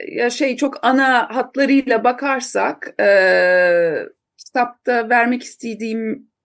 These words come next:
mesajlardan, en büyük mesajlardan biri, e,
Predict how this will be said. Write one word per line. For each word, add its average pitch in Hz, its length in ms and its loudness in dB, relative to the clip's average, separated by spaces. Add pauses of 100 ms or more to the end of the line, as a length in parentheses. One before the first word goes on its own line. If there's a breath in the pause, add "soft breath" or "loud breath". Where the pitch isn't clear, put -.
(380)
mesajlardan, 214 840 0
en 247 180 0
büyük 214 160 -4
mesajlardan 170 840 -2
biri, 196 440 0 (600 soft breath)
e, 175 80 2